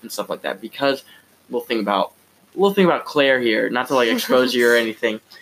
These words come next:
Speaker 1: but
Speaker 2: It's
Speaker 1: you
Speaker 2: something I'm proud about.
Speaker 1: Yeah.
Speaker 2: <laughs>
Speaker 1: You've been in a consistent relationship, like, all throughout high school.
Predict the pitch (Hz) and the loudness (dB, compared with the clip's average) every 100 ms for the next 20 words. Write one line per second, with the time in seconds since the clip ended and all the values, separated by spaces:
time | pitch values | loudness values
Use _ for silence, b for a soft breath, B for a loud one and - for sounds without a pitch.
0 | B - 135 - - - 220 233 240 226 | B 0 2 2 -4 -6 -2 -2 -2 -6
1 | - 226 226 247 240 233 202 - - - | -8 -14 -12 -8 -4 -4 -2 -2 0 0
2 | 349 480 370 - 208 277 220 247 262 220 | 2 0 0 -4 0 0 0 0 2 0
3 | 196 175 - 175 - 220 160 143 151 190 | -2 -4 -6 -10 -6 -4 -2 0 -2 -2
4 | 185 - 110 110 - _ - 123 190 180 | -8 -6 -6 -8 -12 _ -2 0 0 -4
5 | 151 156 180 - | -2 -4 -6 -14